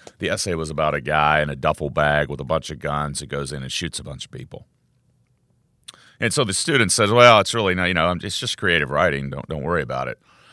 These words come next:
Well, she's not satisfied, and she later, uh, has a,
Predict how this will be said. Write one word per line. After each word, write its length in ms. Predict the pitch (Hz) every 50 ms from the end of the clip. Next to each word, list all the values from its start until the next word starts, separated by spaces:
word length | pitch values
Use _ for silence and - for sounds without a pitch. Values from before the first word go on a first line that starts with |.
| - - _ _
Well, 200 | - 117 123 123
she's 240 | 113 - 139 120 -
not 160 | 139 117 104
satisfied, 600 | - - 117 123 127 117 113 - - 101 95 92 92
and 120 | 95 92
she 140 | - 90 92
later, 440 | 90 92 95 95 90 90 87 85 82
uh, 140 | 78 78
has 160 | 87 90 78 76
a, 560 | 71 71 69 62 53 - - 62 69 65